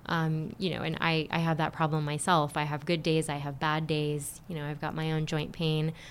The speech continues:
um, and I see that a lot in the people who come see me. Uh, you know, it's difficult to exercise sometimes, but regular, gentle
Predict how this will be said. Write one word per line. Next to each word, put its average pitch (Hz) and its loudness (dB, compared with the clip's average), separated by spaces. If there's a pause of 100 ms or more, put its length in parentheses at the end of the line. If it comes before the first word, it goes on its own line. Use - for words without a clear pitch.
(200)
um, 165 4
and 160 0
I 160 4
see 156 2
that 147 2
a 160 0
lot 147 2
in 147 0
the 151 0
people 160 -2
who 156 2
come 151 -2
see 151 -2
me. 156 4 (520)
Uh, 160 2 (120)
you 180 0
know, 180 2
it's - 0
difficult 185 0
to - 2
exercise 160 0
sometimes, - -2 (480)
but 180 4
regular, 190 4
gentle 151 2